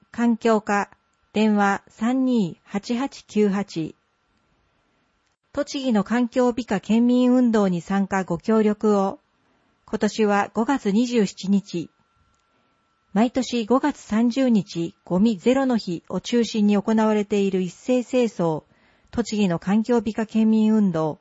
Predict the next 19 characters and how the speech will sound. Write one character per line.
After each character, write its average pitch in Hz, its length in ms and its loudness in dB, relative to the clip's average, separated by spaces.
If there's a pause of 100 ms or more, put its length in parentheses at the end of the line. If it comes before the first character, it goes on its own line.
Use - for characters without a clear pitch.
を、 156 240 -6 (420)
今 - 120 -14
年 202 260 -2
は 190 260 0
五 233 120 0
月 262 260 0
二 226 140 2
十 233 200 0
七 202 200 -4
日 196 240 0
日 175 260 -4
曜 262 180 4
日 226 120 0
に 208 100 2
実 196 160 -4
施 185 160 -6
し 175 160 -6
ま 170 200 -2
す。 - 140 -20